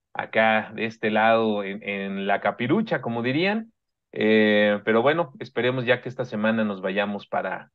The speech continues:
para Monterrey de nueva cuenta. Y tú, mi Jessy, las cosas en Mérida, ¿cómo están? A ver, platícame.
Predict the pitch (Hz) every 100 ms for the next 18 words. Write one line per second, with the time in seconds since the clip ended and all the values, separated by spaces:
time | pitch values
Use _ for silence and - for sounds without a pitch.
0 | _ _ _ 101 98 98 98 107 127 131
1 | 123 131 131 170 196 214 240 - _ _
2 | _ 123 123 175 202 190 196 202 160 135
3 | 185 170 147 160 180 175 - 175 180 147
4 | 180 - 139 180 - 135 139 - 190 185